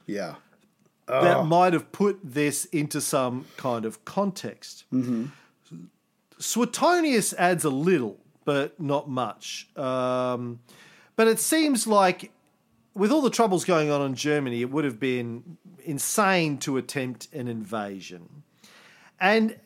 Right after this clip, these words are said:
Speaker 2: by the way, there's no mention of the sort of ships that would have been required for an invasion. Julius Caesar took eight hundred ships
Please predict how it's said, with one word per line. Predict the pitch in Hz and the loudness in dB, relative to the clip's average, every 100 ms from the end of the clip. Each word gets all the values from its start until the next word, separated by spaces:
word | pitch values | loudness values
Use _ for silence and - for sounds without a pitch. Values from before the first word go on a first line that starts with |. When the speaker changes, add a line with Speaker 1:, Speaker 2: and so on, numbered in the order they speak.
| - | -14
Speaker 2:
by | 202 349 | 2 4
the | 330 | 6
way, | 262 | 4
there's | 226 233 294 | 4 0 2
no | 349 277 | 2 4
mention | 185 208 220 - 147 156 - | 4 2 0 -2 -2 -4 -2
of | 165 151 147 139 123 120 - - - | 2 4 4 2 -2 -10 -20 -20 -16
the | 170 175 | -4 -2
sort | - 226 | 2 2
of | 143 127 | 0 -4
ships | - - - 277 - - - - - - _ 165 | -6 -2 0 0 -2 -4 -4 -4 -12 -20 _ -6
that | 156 170 | -2 0
would | 165 | 2
have | 151 | 0
been | 123 143 | -2 -2
required | 131 123 - 131 110 85 85 | -4 -4 -2 0 0 -6 -14
for | - 147 | -6 -4
an | 131 | -4
invasion. | 120 123 120 110 101 - - - _ - | -4 -4 -4 -4 -12 -18 -20 -20 _ -4
Julius | 302 349 269 175 | 2 4 4 2
Caesar | - 262 247 196 | 0 0 0 0
took | - 208 208 - - | -2 -2 -4 -6 -2
eight | 233 226 - | -2 -2 -8
hundred | - 233 233 190 156 | -2 0 2 0 0
ships | - - 202 127 - - - | -2 -2 0 -2 -4 -6 -6